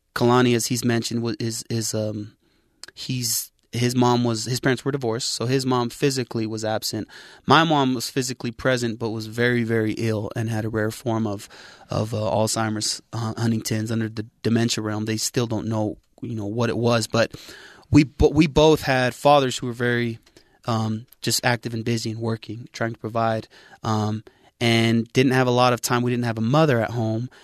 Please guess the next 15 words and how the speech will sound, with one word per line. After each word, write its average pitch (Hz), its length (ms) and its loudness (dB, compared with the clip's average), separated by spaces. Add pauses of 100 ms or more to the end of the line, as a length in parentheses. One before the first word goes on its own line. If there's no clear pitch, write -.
(140)
that 117 140 -2
could 113 100 -4
really 113 240 0
take - 240 -4
on 113 140 -2
those 110 160 -6
motherly 110 420 -2
duties. 110 420 -2
And 110 120 -4
so 113 340 2 (320)
Kalani, 120 720 4 (160)
fortunately, 127 520 2
was 117 200 0
of 113 240 -2
age 117 520 -2